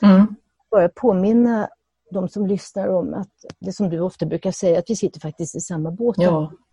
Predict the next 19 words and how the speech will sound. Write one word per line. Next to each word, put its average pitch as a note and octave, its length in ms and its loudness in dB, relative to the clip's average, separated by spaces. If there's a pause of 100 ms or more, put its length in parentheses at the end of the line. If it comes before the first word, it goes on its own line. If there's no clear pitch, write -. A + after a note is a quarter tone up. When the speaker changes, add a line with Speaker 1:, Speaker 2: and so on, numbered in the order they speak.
(140)
Speaker 1:
det G3 80 0
gör F3 220 -2
vi. F#3 160 -10 (420)
Speaker 2:
Och A3 80 -2
det G#3 80 4
är G#3 40 6
inte G3+ 180 2
så F3 220 -2
att F3+ 240 -4
någon F3 380 -2
som E3+ 260 -4 (100)
är E3+ 280 2
någon F3 260 -6
slags F3+ 280 -4
extra - 360 -8
super-, - 600 -6
überprofessor F3 920 -4
i F3 100 0
psykologi F3 640 -2